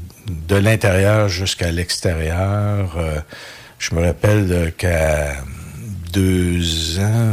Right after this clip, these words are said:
ou trois ans, peut-être plus trois ans, là, j'avais réussi à lever le, ce qui retenait la barrière, tu sais, de, de la cour arrière de, de la, de,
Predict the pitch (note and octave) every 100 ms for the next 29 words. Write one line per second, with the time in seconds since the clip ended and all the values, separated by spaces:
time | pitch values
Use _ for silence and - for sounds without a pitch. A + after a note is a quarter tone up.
0 | G2 E2 - F#2+ F2 D#2+ E2+ - G2+ -
1 | A2 - - F#2+ E2 D#2+ A2 G#2+ F#2+ F2+
2 | F2 F#2+ F#2 A2 G2+ - C3 C#2+ C#2+ -
3 | G2+ F#2+ F#2 F#2 F2 G#2+ A#2 B2 B2 -
4 | - - - - - F2+ F#2 F2+ F#2 F2+
5 | F2 - - - - - F#2+ F#2 A2 -
6 | A2+ A#2+ G2 D#2 E2+ D2+ E2+ G2 G#2 G#2
7 | F2+ E2+ - - F#2 F2+ E2 D#2+ D2+ F2
8 | D#2 - A2 B2+ F#2+ D#2 E2 E2+ A#2+ C#3
9 | F#2+ E2+ F2+ E2+ D#2+ D#2 E2 D#2 D#2+ D#2+
10 | D#2+